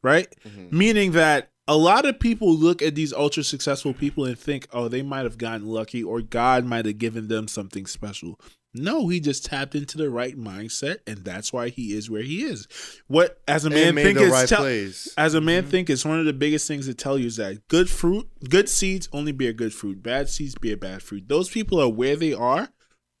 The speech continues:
Speaker 1: and it's a representation of what's inside here. It's not by luck. It's not by chance. It's about what is here.
Speaker 2: Mm-hmm.
Speaker 1: And when you learn to hone in on your mind, you're gonna be there. You just gotta get your mind there first.
Speaker 2: Yeah.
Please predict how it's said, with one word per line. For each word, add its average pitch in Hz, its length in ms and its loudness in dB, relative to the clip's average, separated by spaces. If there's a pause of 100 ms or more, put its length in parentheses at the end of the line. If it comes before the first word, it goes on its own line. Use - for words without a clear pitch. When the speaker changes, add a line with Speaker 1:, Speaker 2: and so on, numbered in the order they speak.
Speaker 1:
and 151 120 0
it's 147 160 2
a 139 100 2
representation 139 840 -2
of 120 160 -10
what's 123 400 -2
inside 117 480 -6
here. 123 340 -6
It's 110 180 -12
not 135 260 -4
by 123 160 -4
luck. 151 340 -2
It's 120 160 -8
not 135 200 -8
by 123 160 -10
chance. 135 380 -16
It's 127 160 -10
about 117 320 -6
what 117 240 -6
is 110 160 -10
here. 110 320 -14 (540)
Speaker 2:
Mm-hmm. 101 120 -20
Speaker 1:
And 160 120 2
when 220 140 2
you 247 120 2
learn 220 200 4
to 190 140 0
hone 196 320 2
in 208 120 2
on 175 200 2
your 156 160 2
mind, 156 520 -4
you're 190 160 -4
gonna 247 220 -6
be 240 180 2
there. - 300 -2
You 139 100 -2
just 156 140 -2
gotta 143 220 0
get 139 260 0
your 135 100 0
mind 120 260 -8
there 101 140 -8
first. - 540 -12
Speaker 2:
Yeah. 127 520 -4